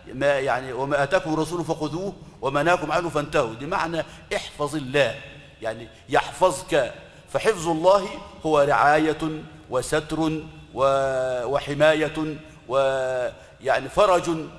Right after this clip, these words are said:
وشرح للصدر. إنما أنت حفظك لله هذا من باب المجاز، يعني احفظ تعاليم الله، سميها بلاغة بالحذف، احفظ الله يحفظك.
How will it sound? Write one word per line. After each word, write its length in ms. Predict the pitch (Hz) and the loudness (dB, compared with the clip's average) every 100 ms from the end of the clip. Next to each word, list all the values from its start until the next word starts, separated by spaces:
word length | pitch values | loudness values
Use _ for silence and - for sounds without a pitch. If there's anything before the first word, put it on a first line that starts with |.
| - - | -20 -12
وشرح 400 | 110 123 170 165 | -8 0 0 0
للصدر. 640 | 156 147 143 185 175 165 165 - - - - | -4 -4 -2 0 0 -2 -6 -10 -20 -20 -8
إنما 240 | 156 156 | -4 -4
أنت 180 | 196 170 | -4 -4
حفظك 420 | - 226 196 156 | -2 0 -2 -2
لله 440 | 170 175 202 226 - - - | -6 2 4 4 0 -16 4
هذا 280 | 190 180 | 4 4
من 60 | 170 | 0
باب 220 | 156 196 | 2 2
المجاز، 480 | 175 165 151 185 131 - - - - - - | 0 0 4 4 4 -6 -14 -20 -20 -20 -10
يعني 280 | 104 123 - | -8 -6 -4
احفظ 400 | 190 - - 208 165 - - - | -4 -2 2 2 0 -12 -20 -2
تعاليم 480 | - 123 147 196 175 | 2 4 2 2 0
الله، 580 | 151 160 143 107 - - | 2 4 4 4 -8 -18
سميها 300 | - 123 156 | -14 -2 0
بلاغة 360 | 147 147 170 143 | 2 2 2 0
بالحذف، 440 | 139 - 120 - - - - - - | -2 -2 -2 -2 -14 -20 -20 -20 -8
احفظ 300 | - 143 156 | -8 -6 -4
الله 200 | 160 180 | 2 6
يحفظك. 500 | 180 147 - 156 - | 6 4 2 -2 -2